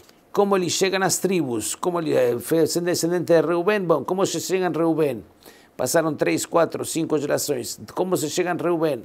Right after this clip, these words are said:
Um, dois, três, meu pai, meu avô, e assim sucessivamente. E isso que é na sequência,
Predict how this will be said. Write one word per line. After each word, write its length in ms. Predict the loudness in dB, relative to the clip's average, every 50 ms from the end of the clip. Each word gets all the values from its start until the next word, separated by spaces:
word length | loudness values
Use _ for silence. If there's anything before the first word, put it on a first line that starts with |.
| -14 _ _ -6
Um, 320 | -2 -2 0 0 -2 -4
dois, 460 | -8 -6 -2 0 0 0 -2 -4 -6
três, 340 | -6 -4 -2 -2 -2 -2 -6
meu 180 | -8 -8 -8 -8
pai, 380 | -2 2 2 4 4 2 0
meu 200 | -2 -4 -2 -2
avô, 300 | 0 2 4 4 4 2
e 120 | 0 -2 -6
assim 180 | -4 -4 -6
sucessivamente. 920 | -6 -6 -8 -10 -6 -4 -2 0 0 0 0 -2 -2 -4 -4 -6 -10 -10 -10 -14 -20 -20 -20 -20 -20 -20 -20 -20 -20 -20 -20 -20 -20 -18 -6
E 180 | 0 4 6 6
isso 240 | 6 6 4 4 4
que 100 | 6 4
é 80 | 4
na 120 | 4 2 2
sequência, 800 | 2 0 0 2 4 4 6 6 4 4 4 4 4 4 2